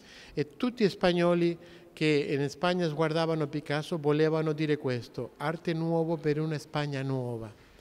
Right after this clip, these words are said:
E questa era la dimensione politica che Picasso liderava, no? E dopo, quando è sopravvenuta la guerra, Picasso ha fatto il caso di essere, eh,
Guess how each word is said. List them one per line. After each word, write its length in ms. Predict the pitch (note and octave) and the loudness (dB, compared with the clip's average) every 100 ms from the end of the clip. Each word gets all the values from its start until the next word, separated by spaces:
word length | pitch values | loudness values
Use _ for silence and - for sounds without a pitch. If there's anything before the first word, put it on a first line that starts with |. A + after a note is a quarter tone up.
| - - - | -20 -20 -8
E 100 | D3+ | -4
questa 280 | D3 G3+ G3+ | 0 0 2
era 140 | G3+ | 2
la 60 | G3 | 4
dimensione 580 | F3 D#3+ D#3+ - A3 G#3+ | 4 2 2 4 4 4
politica 480 | G3 G#3+ A3+ A#3 F3+ | 4 2 -2 -4 -2
che 120 | E3 | -2
Picasso 580 | D#3+ - F3 E3+ F#3 F3 - - - - | -4 -2 -2 -2 -6 -6 -12 -20 -20 -18
liderava, 720 | - D3 C#3+ C3+ C3 A#2 A#2 A2 - | -4 0 2 4 2 0 -4 -10 -16
no? 220 | - F#3+ A#3+ - - | -6 -6 -6 -16 -20
E 140 | - D#3 | -2 6
dopo, 340 | G3 D3+ C#3+ | 8 8 4
quando 300 | C#3 C3+ C#3+ | 4 2 2
è 20 | |
sopravvenuta 640 | C#3+ E3+ D#3+ D#3 D#3+ D#3+ D#3 | 0 2 4 4 2 2 2
la 140 | D#3+ | 4
guerra, 420 | E3+ F#3+ E3+ F#3 G#3 - - - | 6 8 8 4 -2 -12 -20 -8
Picasso 680 | C#3+ C#3+ C#3 - D3+ C#3 - | -2 0 0 0 0 0 -6
ha 160 | C3 | -6
fatto 680 | C3 - C#3+ C#3 - - D#3 | -6 0 0 0 -4 2 4
il 260 | C3+ B2+ A#2+ | 6 2 0
caso 460 | C#3+ D#3+ E3 - D3+ | 2 2 2 2 4
di 100 | C#3+ | 4
essere, 380 | C#3+ D#3 C#3+ | 2 0 4
eh, 560 | C#3+ C#3 C3 C#3+ C3 C3 | 4 4 -2 -4 -4 -4